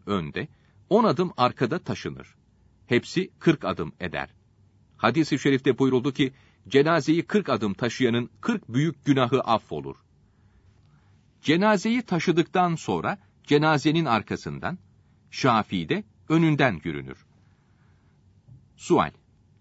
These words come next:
Ölü yıkayan, mezar kazan ve ölü için hizmet eden para alır mı? Cevap. Ölüyü defnedecek kimse bulunmazsa,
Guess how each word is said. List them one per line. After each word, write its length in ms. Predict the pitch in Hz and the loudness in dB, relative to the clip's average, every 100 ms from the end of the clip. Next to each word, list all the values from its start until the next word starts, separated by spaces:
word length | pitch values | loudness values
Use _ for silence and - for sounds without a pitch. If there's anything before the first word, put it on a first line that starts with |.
| _ - | _ 4
Ölü 180 | 180 | 6
yıkayan, 520 | 254 214 - 98 92 143 _ _ _ | 6 2 0 0 -2 -8 _ _ _
mezar 420 | 113 147 135 185 | -2 0 2 0
kazan 420 | - 123 87 76 95 _ _ _ | 2 -2 -2 -8 -10 _ _ _
ve 180 | 110 147 147 | -2 0 2
ölü 220 | 143 233 | 2 2
için 320 | 175 - 147 | -2 -4 -4
hizmet 480 | 117 131 117 196 - | 0 -2 0 -2 -2
eden 300 | 113 110 - - | -2 -2 -4 -4
para 260 | 131 120 - | -2 0 0
alır 240 | 107 208 | -2 -2
mı? 220 | 147 69 - _ _ _ _ _ _ _ _ _ _ - | -4 -12 -20 _ _ _ _ _ _ _ _ _ _ -10
Cevap. 400 | 92 98 67 - _ _ _ _ _ _ _ _ | -4 -2 -4 -10 _ _ _ _ _ _ _ _
Ölüyü 440 | 165 214 254 240 | 6 6 4 2
defnedecek 680 | 147 226 - 180 151 135 139 | 0 0 0 -2 -2 -2 -4
kimse 380 | - 139 190 147 | -2 -2 -2 0
bulunmazsa, 680 | 123 135 131 147 - 76 | 0 0 0 -2 -4 -10